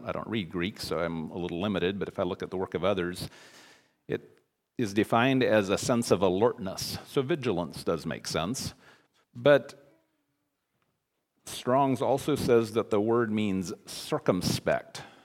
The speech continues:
which means, um, alert to and examining things from all sides,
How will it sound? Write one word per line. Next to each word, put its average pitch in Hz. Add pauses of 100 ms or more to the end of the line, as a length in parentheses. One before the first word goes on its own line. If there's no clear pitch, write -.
(340)
which 131
means, 127 (1400)
um, 87 (720)
alert 120
to 170
and 127
examining 139 (140)
things 139
from -
all 107
sides, 82